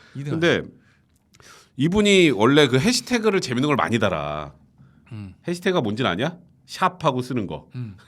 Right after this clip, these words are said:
Speaker 2: <laughs> 아,
Speaker 1: 샵
Speaker 2: 얘, 얘가 이런 걸 되게 약해가지고 제가 알려줘야 돼요.
Speaker 1: 샵 일공삼오 단문 오십 원, 장문 백 원.
Speaker 2: <laughs> 근데 옛날에 그것 때문에
Speaker 1: 응?
Speaker 2: 어, 미안하고 고맙다.
Speaker 1: 응.
Speaker 2: 그 뭐 고기 먹으면서도
Speaker 1: 어,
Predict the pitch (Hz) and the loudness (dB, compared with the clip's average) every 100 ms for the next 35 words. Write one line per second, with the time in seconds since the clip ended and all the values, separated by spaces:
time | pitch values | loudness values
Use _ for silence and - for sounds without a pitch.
0 | _ 160 - - - - 247 151 127 131 | _ -6 -6 -16 -12 2 4 4 2 4
1 | 165 165 156 165 139 139 113 110 147 135 | 6 6 6 4 2 6 6 6 2 2
2 | 131 127 117 107 139 110 92 294 - 214 | 0 2 2 4 0 0 6 6 6 0
3 | 240 214 196 208 - 180 214 175 202 170 | 0 2 2 2 2 0 2 2 2 2
4 | 175 180 165 147 156 - 208 - - - | 0 0 0 0 0 0 0 0 0 0
5 | - - - - - 131 143 76 - - | 0 -20 -20 -14 -2 6 6 6 -4 -20
6 | - - - 117 170 165 147 - 123 214 | -20 -6 2 6 8 6 6 0 2 2
7 | 214 196 151 113 90 76 196 - _ _ | 4 0 0 0 -2 -6 -12 -16 _ _
8 | _ _ - 92 120 143 139 123 113 104 | _ _ -10 2 8 8 8 2 0 0
9 | 101 - 82 71 - - 104 90 _ _ | 0 -2 -6 -6 -12 -18 -18 -18 _ _
10 | 107 95 - 131 170 151 113 107 95 98 | -10 -10 -4 0 2 2 0 -2 -4 -4
11 | 117 92 110 110 | -2 -4 -6 -12